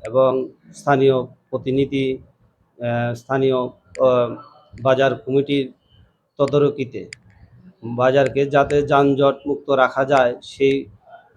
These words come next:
দিকে আমরা লক্ষ্য করে কাজ করিতেছি এবং আশা করি ঈদ, ঈদের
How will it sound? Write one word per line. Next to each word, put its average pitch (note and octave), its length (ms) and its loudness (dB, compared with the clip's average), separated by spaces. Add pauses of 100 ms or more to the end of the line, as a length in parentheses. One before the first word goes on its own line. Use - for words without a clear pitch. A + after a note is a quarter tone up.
(160)
দিকে C#3 280 2
আমরা C3+ 480 2
লক্ষ্য C3+ 580 -2
করে C3 340 -4 (580)
কাজ C3 400 0
করিতেছি C#3+ 1040 -2 (1000)
এবং C3+ 400 -4 (440)
আশা C#3 380 -2
করি D3 420 -2 (560)
ঈদ, C3+ 160 -6 (340)
ঈদের C#3+ 580 0